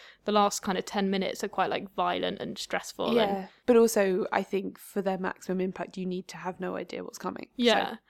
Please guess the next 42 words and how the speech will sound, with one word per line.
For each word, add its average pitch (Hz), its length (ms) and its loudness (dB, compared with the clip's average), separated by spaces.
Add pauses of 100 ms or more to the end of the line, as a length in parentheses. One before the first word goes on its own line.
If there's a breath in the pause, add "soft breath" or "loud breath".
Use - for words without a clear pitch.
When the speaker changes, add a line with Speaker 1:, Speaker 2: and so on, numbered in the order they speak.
(200 soft breath)
Speaker 1:
But 226 140 0
for 247 100 2
me, 240 380 4 (100)
whether 220 300 4
those 214 260 2
things 208 460 -4 (160)
become 202 420 2 (140)
indulgent, 202 760 4
let's - 280 -2
look 190 120 -8
at - 100 -4
some 190 220 -4
skinny 190 380 -2
girls 180 400 -2
in, 180 120 -4
like, - 380 -8
dangerous 185 680 -4
or 180 440 -6
objectifying 180 760 -6
or 185 200 -6
violent 185 680 -2
situations, 190 1000 -4 (180)
for 233 140 -2
it - 120 -4
to 196 220 -2 (120)
become 208 260 2
more 214 180 8
than 185 140 0
that, 175 220 -2
the 196 60 -6
payoff 185 360 0
has - 180 -2
to 208 80 -6
be 190 80 -8
good - 180 -4
in 185 120 -6
the 190 80 -6
next - 240 -8
few 190 100 -4
Speaker 2:
Yeah, 185 80 2
Speaker 1:
episodes. - 460 -8
Speaker 2:
yeah. - 120 -12